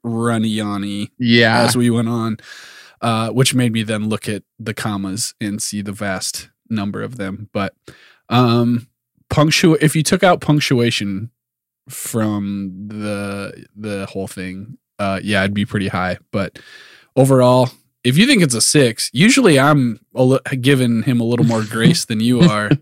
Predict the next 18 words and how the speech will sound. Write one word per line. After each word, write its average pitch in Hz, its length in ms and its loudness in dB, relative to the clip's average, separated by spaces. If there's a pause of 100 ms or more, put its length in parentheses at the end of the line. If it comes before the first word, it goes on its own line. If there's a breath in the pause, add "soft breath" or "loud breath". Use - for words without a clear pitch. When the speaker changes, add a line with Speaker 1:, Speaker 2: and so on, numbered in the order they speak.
(440 soft breath)
Speaker 1:
Uh, 110 340 -4
Speaker 2:
Yeah. - 40 0
Speaker 1:
so 110 320 -2
I'm 165 220 2
gonna, 139 480 2
I'm 156 120 0
gonna 180 140 4
go 135 220 4
with 117 160 -2
it 107 260 -8
and 110 220 -6
say, 110 180 -4
yes, 104 580 -6
let's 117 220 -8
go 123 160 0
with 113 120 -2
the 104 100 -8
six. - 560 -10